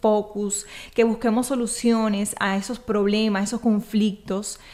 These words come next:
y nos motive a crecer y a seguir innovando para ofrecer lo mejor, ¿ok? Así que número uno, ahora vamos para el número dos, y este pilar es estudiar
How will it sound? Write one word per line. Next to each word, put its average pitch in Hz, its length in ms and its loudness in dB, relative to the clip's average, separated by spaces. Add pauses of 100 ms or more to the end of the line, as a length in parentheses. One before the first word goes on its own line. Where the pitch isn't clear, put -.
(140)
y 254 140 6
nos 247 120 8
motive 240 560 4
a 220 80 0
crecer 220 460 0
y 208 60 2
a 208 60 0
seguir 214 280 0
innovando 214 640 0
para 196 160 2
ofrecer 196 360 -6
lo 208 120 -2
mejor, 196 400 -6 (340)
¿ok? 202 200 -2 (500)
Así 196 200 -8
que 208 120 0
número 196 340 2
uno, 320 220 2
ahora 277 220 6
vamos 277 160 2
para 269 160 4
el 240 340 6
número 381 340 8
dos, 262 400 4 (220)
y 233 100 2
este 240 160 0
pilar 240 460 6
es 233 260 2 (100)
estudiar 214 840 2